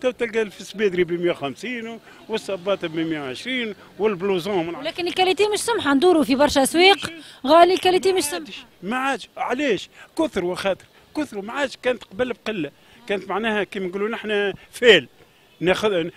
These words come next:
Speaker 1: كي نجي نشوف الماركة أنا نقراها واحد نلقاها فيريتابل. حاجة جديدة ولا ما ندير أوريجي-، أوريجينال ولا.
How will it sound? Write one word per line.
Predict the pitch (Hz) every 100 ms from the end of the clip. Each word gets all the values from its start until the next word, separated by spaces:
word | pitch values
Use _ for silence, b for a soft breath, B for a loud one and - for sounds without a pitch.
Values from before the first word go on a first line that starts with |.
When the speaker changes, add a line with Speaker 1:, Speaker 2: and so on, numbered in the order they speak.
| b -
Speaker 1:
كي | 175
نجي | 160 220
نشوف | 175 - 233 151
الماركة | 151 214 180 190
أنا | 190 156
نقراها | 160 - 214 156
واحد | 170 165
نلقاها | 175 208 226 254 233
فيريتابل. | 214 214 208 185 160 160 - - -
حاجة | - 220 190
جديدة | 175 190 220 214
ولا | 208 208
ما | 202
ندير | 196
أوريجي-، | 196 202 196 180 185 190 180
أوريجينال | 196 196 175 175 185 175
ولا. | 170